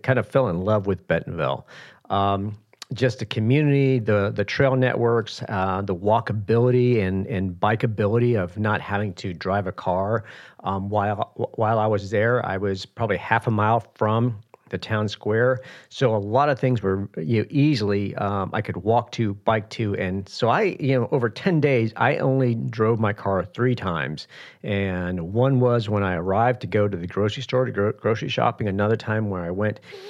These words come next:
to a museum. And another was, uh, after the race where we, there was a, a party, a post-race party, which I'll get into all that as well. Um, so, you know,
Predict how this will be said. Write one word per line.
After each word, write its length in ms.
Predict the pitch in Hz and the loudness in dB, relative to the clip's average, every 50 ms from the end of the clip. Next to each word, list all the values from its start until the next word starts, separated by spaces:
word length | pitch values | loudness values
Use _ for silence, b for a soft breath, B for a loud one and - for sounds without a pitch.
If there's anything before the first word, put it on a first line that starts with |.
| B B B B B - | B B B B B -4
to 180 | - 127 120 107 | -2 0 2 2
a 60 | 98 | 2
museum. 680 | 101 98 95 92 87 104 104 123 139 151 165 165 175 - 214 | 0 0 -2 -2 -2 0 0 2 2 2 0 -2 -4 -6 -4
And 400 | - 104 107 104 107 107 101 98 | -4 -2 0 0 0 0 0 0
another 420 | 95 95 110 113 120 120 120 113 | 0 0 2 2 4 4 2 2
was, 300 | 110 113 113 110 113 104 - - - | 2 2 2 2 2 0 -2 -6 -4
uh, 260 | - 95 90 90 95 - - | -2 -2 0 0 0 0 2
after 260 | 120 131 123 - 131 | 2 2 2 0 0
the 120 | 110 98 | 0 2
race 400 | 95 101 95 95 95 95 - - B B B B B B B | 2 2 2 2 2 0 -2 -8 B B B B B B B
where 400 | B 107 113 107 104 101 95 104 | B 0 0 2 2 2 0 0
we, 200 | 104 95 110 110 110 - | -2 -4 -6 -8 -8 -4
there 140 | 110 101 101 | -4 -2 0
was 220 | 101 104 98 98 - | 0 -2 -2 -4 -6
a, 460 | - 95 95 92 92 92 92 92 92 - - | -8 -8 -6 -6 -6 -6 -6 -8 -8 -8 -6
a 100 | 107 95 | -6 -4
party, 340 | - - 139 131 117 98 78 | -2 0 2 2 2 0 -4
a 60 | 78 | -6
post-race 520 | - - 120 135 127 - 120 113 110 101 | -2 0 0 0 2 2 0 -2 -2 -2
party, 380 | - - - 120 117 107 95 85 - | -4 -4 -2 0 0 0 -2 -4 -6
which 180 | - 123 117 - | -6 -4 0 2
I'll 120 | 143 151 | 2 2
get 200 | 139 117 131 120 | 2 2 2 2
into 260 | 123 120 107 - 120 - | 2 0 -2 -2 -4 -2
all 200 | 95 101 90 90 | 0 0 -2 0
that 220 | 95 90 85 87 | -2 -2 -2 -4
as 180 | 85 78 - - | -6 -6 -6 -4
well. 260 | 90 78 67 - - _ _ _ _ _ _ _ _ _ _ _ - - - - - - | -2 -2 -2 -4 -6 _ _ _ _ _ _ _ _ _ _ _ -20 -20 -20 -16 -8 -2
Um, 420 | 131 117 107 107 104 104 101 98 98 B B B B B B B B | 0 2 2 2 2 0 0 -2 -6 B B B B B B B B
so, 420 | - - 196 190 175 170 156 - - | -4 0 2 2 2 2 0 -2 -4
you 160 | 185 170 165 | -2 0 2
know, 180 | 143 131 120 | 2 0 0